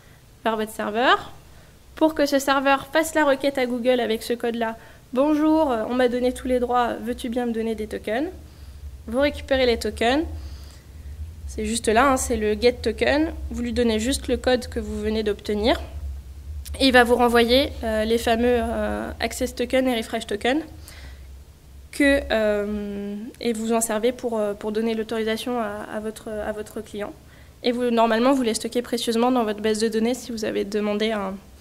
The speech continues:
un accès hors ligne. Et à partir de là, une fois que vous avez seté les credentials, euh, de votre, de votre client ou autre, vous avez le droit de faire tout ce que vous voulez. Donc moi, ce que je fais juste derrière, c'est que je demande, euh, la liste des calendriers avec ce, avec cette authentification. Et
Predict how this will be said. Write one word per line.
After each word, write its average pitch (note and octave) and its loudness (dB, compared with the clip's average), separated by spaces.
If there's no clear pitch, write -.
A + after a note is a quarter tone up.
un A3 2
accès G#3+ -2
hors G3+ 0
ligne. A#3+ 0
Et A3+ 4
à G#3+ 6
partir A#3 2
de A#3 4
là, C4+ 6
une C#4+ 4
fois C4 4
que A#3 0
vous A#3 0
avez A3 0
seté A#3+ -2
les A3 2
credentials, A3 0
euh, G3 0
de A3 0
votre, G#3+ 0
de A3 -4
votre A3 -2
client A#3 2
ou G#3 4
autre, A#3+ 4
vous A#3+ -2
avez A3+ 0
le G#3+ -2
droit A#3 4
de - -6
faire - -2
tout - -10
ce A#3 -4
que - -8
vous A3 -4
voulez. A3 -2
Donc A3+ -6
moi, A3+ -2
ce - -6
que A#3 -4
je A3+ -6
fais A#3+ 0
juste A#3 -4
derrière, G#3+ 2
c'est A#3 2
que G#3+ -6
je G#3 -6
demande, A#3+ 6
euh, G#3+ 4
la G#3+ 6
liste A#3+ -2
des A3 0
calendriers A3+ 0
avec G#3 0
ce, G#3+ -2
avec A3 -2
cette A#3 -4
authentification. A3 -6
Et A3 -4